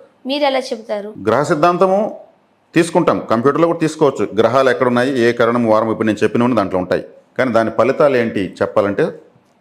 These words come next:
Speaker 2: స్వీయ సాధన, నాకు అనుభవం ఉండాలి, వాటిపై నేను సాధన చేసి ఉండాలి. అక్కడ వీటన్నిటి గురించి రాసి ఉండదు.
Speaker 1: ఓకే.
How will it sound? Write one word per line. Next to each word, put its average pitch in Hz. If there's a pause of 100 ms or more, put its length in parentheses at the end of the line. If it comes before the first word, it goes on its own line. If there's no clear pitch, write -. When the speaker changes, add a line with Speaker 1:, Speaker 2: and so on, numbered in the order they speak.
Speaker 2:
స్వీయ 139
సాధన, 117 (280)
నాకు 110
అనుభవం 117
ఉండాలి, 98
వాటిపై 113
నేను 104 (160)
సాధన 117
చేసి 98
ఉండాలి. 76 (260)
అక్కడ 131
వీటన్నిటి 127
గురించి 135
రాసి 107
ఉండదు. 92 (540)
Speaker 1:
ఓకే. 190